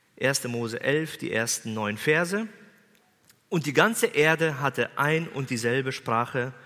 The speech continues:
und ein und dieselben Wörter. Und es geschah, als sie von Osten aufbrachen,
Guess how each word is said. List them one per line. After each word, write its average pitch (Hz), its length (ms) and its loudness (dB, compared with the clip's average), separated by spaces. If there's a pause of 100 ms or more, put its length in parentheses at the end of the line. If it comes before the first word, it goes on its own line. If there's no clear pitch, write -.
(180)
und 120 260 -6
ein 131 260 0
und 131 180 -8
dieselben 113 420 -2
Wörter. 92 420 -8 (1080)
Und 139 160 -4
es 160 160 0
geschah, 165 580 2
als 151 220 -2
sie 170 80 -4
von 156 440 -2 (220)
Osten - 400 -2
aufbrachen, 151 800 -4